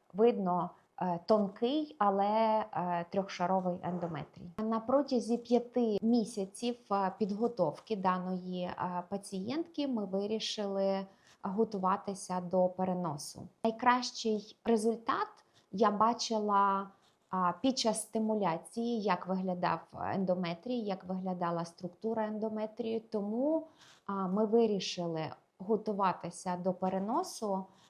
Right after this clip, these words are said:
в модифікованому циклі, коли ми вводили невеликі дози гонадотропінів і досягали росту двох-трьох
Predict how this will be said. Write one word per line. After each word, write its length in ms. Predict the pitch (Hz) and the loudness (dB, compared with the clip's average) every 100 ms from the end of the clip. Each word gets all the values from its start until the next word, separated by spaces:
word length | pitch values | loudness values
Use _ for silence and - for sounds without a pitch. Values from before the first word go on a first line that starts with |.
| - | -6
в 260 | 175 269 | 2 4
модифікованому 1120 | 233 214 196 226 233 233 214 170 165 170 170 180 | 4 2 0 0 -2 2 2 2 -2 -4 -4 -6
циклі, 540 | - 262 262 302 302 302 | -6 -6 -4 -2 -2 -4
коли 300 | - 202 202 | -6 -4 -2
ми 140 | 190 185 | -2 -4
вводили 560 | 180 190 180 175 170 | -2 -2 0 0 -2
невеликі 520 | 180 190 208 269 302 277 | -4 -4 -4 -4 -4 -4
дози 320 | 202 190 190 190 | -2 -4 -4 -6
гонадотропінів 960 | 180 170 175 175 185 - 240 294 330 320 _ - - - _ | -4 -4 -6 -6 -10 -8 -6 -4 -4 -6 _ -20 -20 -20 _
і 200 | 247 240 | 0 0
досягали 840 | 202 214 208 208 196 190 185 185 185 - _ | 0 -2 -2 -2 2 2 4 2 0 -6 _
росту 500 | 190 214 208 196 - | 2 4 4 0 -4
двох-трьох 640 | 180 175 190 180 - 185 | -2 0 0 0 0 0